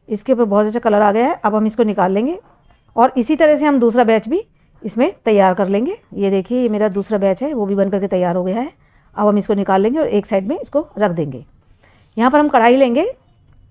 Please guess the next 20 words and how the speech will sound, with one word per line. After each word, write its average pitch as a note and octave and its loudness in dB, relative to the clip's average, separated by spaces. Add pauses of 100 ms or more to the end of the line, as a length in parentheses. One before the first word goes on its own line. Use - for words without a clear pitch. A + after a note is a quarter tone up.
(220)
और B3+ 4
उसमें D4 -2
आधा A#3+ 6
करछी C4 0
के C4+ 2
करीब D4 2 (320)
ऑयल A3 6
डालेंगे। A#3 4
यहाँ A3 0
पर C4+ 2
ऑयल A#3 4
की B3+ -2
मात्रा A#3 2
आप A#3+ 0
थोड़ा A#3 2
सा A#3+ -4
बढ़ा F#3+ 2
भी G#3+ -2
सकते A#3+ -4
हैं, E4+ -4